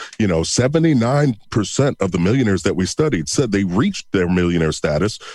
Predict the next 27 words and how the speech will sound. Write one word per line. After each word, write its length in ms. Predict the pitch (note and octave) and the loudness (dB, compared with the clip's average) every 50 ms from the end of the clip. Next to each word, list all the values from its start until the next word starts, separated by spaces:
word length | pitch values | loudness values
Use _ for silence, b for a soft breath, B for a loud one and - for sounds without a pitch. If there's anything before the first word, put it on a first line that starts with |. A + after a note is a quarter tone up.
| B B - | B B -2
through 140 | A#2+ B2 B2+ | 0 0 2
their 160 | B2+ A#2+ G2+ | 2 0 0
company 420 | - - G#2+ G#2+ - - A#2+ B2 A2+ | 0 0 0 0 0 0 0 0 -2
sponsored 560 | - - - F#2 F2 E2 D2+ - G#2 G2 - | -2 -2 -2 0 0 0 0 -2 -2 -2 0
plans. 560 | - D3+ E3+ F3+ D3+ E2+ C2+ C2 - - - B B B B B B B | 0 2 2 2 2 0 -2 -6 -10 -12 -14 B B B B B B B
And 160 | - A#2 G#2 | -2 -2 -2
so 240 | - B2 A2 G2+ F#2 - | 0 0 0 0 0 0
that's 220 | - B2 A2+ - | 0 0 0 -2
such 320 | - - - G2 F#2+ - - | -2 -2 -2 -2 0 0 -2
a 80 | G#2 | -2
high 300 | F#2 - - A2+ A#2 A2+ | -2 0 0 0 2 2
percentage, 760 | G2 - - F#2+ E2 - - - B2+ G#2+ E2+ C#2 - - - - B B B B B B B | 0 0 -2 -2 -2 -2 0 0 0 2 0 -2 -4 -8 -10 -12 B B B B B B B
which 200 | B G#2 F#2 - | B -2 -2 0
means 340 | A2+ B2 C#3 C#3+ B2+ G#2+ - | 0 2 4 4 2 2 2
that, 180 | G#2 F#2 - - | 0 0 0 0
that 160 | G#2+ F#2+ - | -2 0 0
what 180 | G2 F#2+ F2 | -2 -2 0
they 160 | - C3 D3+ E3 | 0 0 0 0
did 220 | C3 G#2+ F#2+ E2+ | 2 0 0 0
was, 240 | E2 F2+ F2+ F2 F2+ | 0 0 0 0 -2
is 140 | F2 D#2 D#2 | -2 0 0
they 160 | F#2+ F#2 F2 | 0 2 2
knew 340 | F2 F2+ F#2+ A#2 C#3+ E3+ D#3 | 2 2 4 4 2 2 2
the 160 | C3 B2 G2 | 2 0 0
value 500 | F2 E2 G2+ G2+ G#2 A#2 A2+ G2 F#2 F2+ | 0 0 0 0 2 2 2 2 2 2
of 120 | F2+ E2 | 2 0
investing. 640 | F2 D#2+ D#2 C#2+ E2 E2 D#2 - - F#2+ F#2+ G2+ G2+ | 0 0 0 0 0 -2 -2 -2 -2 -2 -2 -2 -2